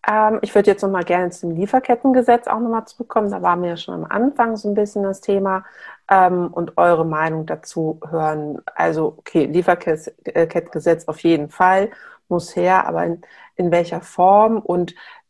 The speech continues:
ähm, was glaubt ihr, wie es umgesetzt werden kann?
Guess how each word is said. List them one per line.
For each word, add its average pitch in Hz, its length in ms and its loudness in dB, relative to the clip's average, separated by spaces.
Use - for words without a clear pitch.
ähm, 175 800 -2
was 170 200 -4
glaubt 165 360 -4
ihr, 180 280 0
wie 165 140 -2
es 165 100 -4
umgesetzt 165 840 -4
werden 151 380 -4
kann? 147 560 -6